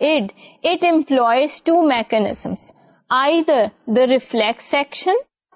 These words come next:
or the primary process. ریفلیکس ایکشن تو بالکل ایسے ہے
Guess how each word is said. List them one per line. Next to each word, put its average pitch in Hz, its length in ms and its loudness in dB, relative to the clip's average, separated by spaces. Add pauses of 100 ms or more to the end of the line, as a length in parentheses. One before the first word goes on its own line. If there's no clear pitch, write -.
or 311 240 2
the 302 160 0 (100)
primary 302 580 2
process. 233 640 -4 (460)
ریفلیکس 302 720 -2
ایکشن 339 480 -2
تو 349 160 0
بالکل 294 380 0
ایسے 277 340 0 (100)
ہے 285 160 2